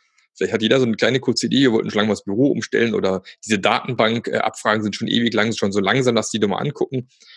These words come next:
Und nutzt man quasi, man nennt's Arbeitsretrospektive, nutzt sozusagen die Zeit von der Retrospektive, um einfach konkret an irgendeinem Thema zu arbeiten und direkt was abzuhaken.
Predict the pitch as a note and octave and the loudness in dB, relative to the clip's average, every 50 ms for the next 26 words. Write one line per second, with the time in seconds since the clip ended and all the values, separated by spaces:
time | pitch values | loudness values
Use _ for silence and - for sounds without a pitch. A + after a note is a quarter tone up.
0 | - _ _ _ - A2+ A2+ A#2 - - - - E3 D#3 C3+ - C3+ C3 C3+ C3 | -20 _ _ _ 0 2 2 4 2 2 0 0 0 0 2 2 2 2 4 4
1 | B2+ A2+ G#2 G#2 G#2 G#2 - - A#2+ D3 D#3+ D#3 - D3+ - - C#3 - - C3+ | 2 2 2 2 0 0 -2 0 0 2 2 0 0 -4 -6 -6 -6 -4 -4 -4
2 | - - C3 B2 B2+ D#3+ D#3 - - B2+ - - A2+ G#2 G#2 F#2+ - - - - | -2 -2 0 0 0 0 0 0 -2 -2 -2 -4 -4 -4 -4 -4 -6 -6 -2 0
3 | B2+ C#3 F3 A#3 A#3 - - - C3+ C3 B2+ C3 - C3 B2 - - A2+ - - | 2 2 2 2 0 -2 -4 -2 0 0 0 0 0 0 -2 -2 -4 -6 -4 -4
4 | B2 A#2 A2+ A#2+ B2 - - - _ _ - D3 D#3 D#3 - C3 - - B2+ - | -2 2 2 2 2 0 -6 -20 _ _ 0 2 2 2 0 -2 -4 -4 -4 -2
5 | - B2 A2 - - B2+ C3 - A2+ A2+ G#2+ A2+ A2+ G#2+ G#2 - A2 G#2+ G#2+ G#2+ | 0 -2 0 0 0 0 0 2 0 0 2 2 2 0 0 -2 -2 0 0 0
6 | - - - - G2+ G2 G#2 G#2 - F#2+ F#2+ F#2+ - G2 F#2+ G#2 - _ - G#2+ | -2 -4 -4 -2 -2 0 0 0 0 0 -4 -6 -4 -2 -2 -2 -2 _ -4 -4
7 | - - - - _ - - - F#2+ - - - - - | -4 -4 -8 -10 _ -12 -10 -8 -8 -8 -10 -12 -14 -18